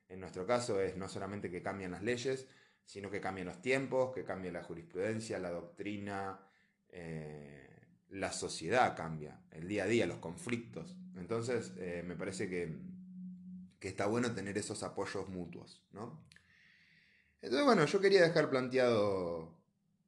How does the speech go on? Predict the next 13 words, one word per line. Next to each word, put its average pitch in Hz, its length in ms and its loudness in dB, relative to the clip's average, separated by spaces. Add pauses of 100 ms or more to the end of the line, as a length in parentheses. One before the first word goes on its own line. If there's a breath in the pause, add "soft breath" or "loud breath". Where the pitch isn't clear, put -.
(540)
esto 131 260 0
de 113 100 6
la 104 180 2
nueva 113 300 2
red 104 180 0
de 101 100 -2
colegas, 87 440 -2
¿no? 120 420 -8 (640)
Colegas 160 360 4
quizá 131 260 2
más 160 180 2
comprometidos 123 720 0
con, 87 840 -6